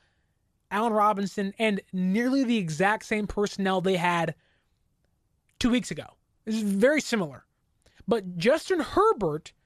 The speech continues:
this year, in his last three games against Denver, Seattle, and Atlanta, I could argue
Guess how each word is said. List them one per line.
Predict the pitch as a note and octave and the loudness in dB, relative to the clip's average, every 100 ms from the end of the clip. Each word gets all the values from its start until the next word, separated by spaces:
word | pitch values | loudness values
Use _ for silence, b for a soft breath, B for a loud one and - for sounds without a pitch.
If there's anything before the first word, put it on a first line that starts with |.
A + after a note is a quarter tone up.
| _ _ _ | _ _ _
this | D#3+ B3+ E4 - | 2 2 2 0
year, | G3+ C3+ | -2 -2
in | F#3+ | -2
his | G3 E3 | -2 2
last | A3 D4+ E4 - _ _ | 2 2 0 -10 _ _
three | - C#4+ | -4 -2
games | E4 C4+ G3+ | 0 0 0
against | G3 F#3 - C#3 C3 | 0 -2 -4 -14 -2
Denver, | G3+ D#4 D#4+ F4 - _ _ _ _ _ | 0 2 2 0 -2 _ _ _ _ _
Seattle, | - D#4 D4+ A3 F#3+ F#3+ _ _ _ _ | -2 2 4 4 2 -2 _ _ _ _
and | A#3 | -6
Atlanta, | B3+ C#4+ B3 E3+ F#3 - _ _ _ _ - | -2 0 0 0 -4 -6 _ _ _ _ -2
I | A3+ | 0
could | A#3 A#3+ | 0 0
argue | A#3 B3+ A#3 A#3 B3+ B3 | 2 2 2 2 2 0